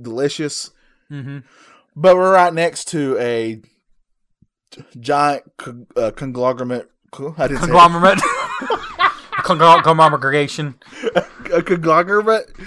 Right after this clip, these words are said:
Speaker 2: Like a steakhouse, a chain,
Speaker 1: Yeah.
Speaker 2: steakhouse chain.
Speaker 1: That does really well for itself.
Speaker 2: Yeah.
Speaker 1: Because
Speaker 2: Yeah.
Speaker 1: overall, it's, you know. Anyway, Trevor, it's time for the Bliss Quiz. We already did that.
Speaker 2: Yes.
Speaker 1: I'll go first. Are you
Speaker 2: Sure.
Speaker 1: ready? Okay.
Speaker 2: Yeah.
Speaker 1: All right. Woohoo!
Speaker 2: Let's get the show
Speaker 1: Trevor,
Speaker 2: over.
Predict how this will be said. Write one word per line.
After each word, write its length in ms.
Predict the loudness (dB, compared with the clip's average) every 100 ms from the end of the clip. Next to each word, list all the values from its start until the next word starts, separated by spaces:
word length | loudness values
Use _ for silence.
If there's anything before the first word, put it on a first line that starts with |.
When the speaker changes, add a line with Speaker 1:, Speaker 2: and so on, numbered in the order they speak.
| -20 -12 -4 -2
Speaker 2:
Like 100 | -2
a 40 |
steakhouse, 640 | 0 0 2 4 4 4
a 60 | -6
chain, 260 | 2 2 2
Speaker 1:
Yeah. 0 |
Speaker 2:
steakhouse 480 | -4 -4 0 -2
chain. 240 | -2 -8 2
Speaker 1:
That 180 | 2 4
does 180 | 2
really 220 | 2 0 2
well 220 | 2 -2
for 180 | -6 -10
itself. 480 | -10 -14 -14 -16 -12
Speaker 2:
Yeah. 260 | -10 -10 -12 _ -12
Speaker 1:
Because 400 | -2 0 0 -2
Speaker 2:
Yeah. 60 | -14 -2
Speaker 1:
overall, 420 | -2 0 0 0
it's, 240 | -4 -10 -18 -14
you 140 | -12
know. 160 | -14 -18 _ -6
Anyway, 240 | -2 0 -2 _ _ _
Trevor, 360 | 4 4 0 _ -2
it's 160 | -2
time 220 | 2 0
for 260 | 2 2 2
the 100 | 0
Bliss 220 | 0 -2
Quiz. 260 | -2 -6 -4
We 60 |
already 200 | -4 -4
did 180 | -4 0
that. 180 | 0 0
Speaker 2:
Yes. 300 | -6 -10 0
Speaker 1:
I'll 140 | 4 6
go 160 | 6
first. 400 | 6 4 4 -4 -2
Are 60 | 4
you 60 | 6
Speaker 2:
Sure. 60 |
Speaker 1:
ready? 240 | 6 4 -2 -4
Okay. 200 | 2 4
Speaker 2:
Yeah. 260 | 6 4 0 4
Speaker 1:
All 140 | 6
right. 200 | 6 0 -10 _ 4
Woohoo! 420 | 8 10 10 8
Speaker 2:
Let's 120 | 2
get 120 | -8
the 80 | -8
show 180 | 0 2
Speaker 1:
Trevor, 140 | 2
Speaker 2:
over. 260 | 0 -6